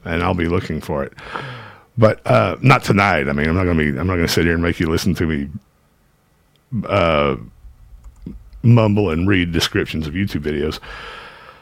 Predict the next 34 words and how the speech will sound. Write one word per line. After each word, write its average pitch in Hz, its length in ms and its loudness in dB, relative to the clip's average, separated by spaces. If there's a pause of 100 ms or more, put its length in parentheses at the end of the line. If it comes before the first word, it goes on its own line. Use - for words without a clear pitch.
(520)
But, 117 420 4
uh, 92 480 0 (2000)
anyway, 87 640 4 (1500)
I, 110 120 4
I 120 140 4
wanted 123 220 4
to 107 60 0
go 107 160 4
ahead 101 180 2
and 87 120 2
do 98 120 4
the 80 100 0
show 107 260 2
tonight 80 340 0
because 80 460 -2
people 104 300 -2
were 76 140 2
asking 90 320 -2
me, 76 100 0
"Hey, 104 380 2
uh, 73 220 -2
you 73 180 -6
gonna 98 160 0
do 101 80 2
the 113 100 0
show 101 200 0
tonight? 101 240 0
You 95 80 2
still 120 180 2
gonna 104 180 2
do 95 60 2
the 85 60 2
show 95 240 2
tonight?" 98 360 0